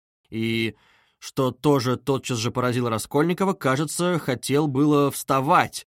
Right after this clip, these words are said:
чтобы потихоньку успеть уйти, пока его не заметили.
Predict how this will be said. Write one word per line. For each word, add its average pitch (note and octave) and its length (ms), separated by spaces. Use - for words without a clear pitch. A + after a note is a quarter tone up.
чтобы A2+ 280
потихоньку A#2+ 480
успеть B2+ 400
уйти, D3 520
пока A#2+ 300
его B2 180
не B2 120
заметили. C#3+ 600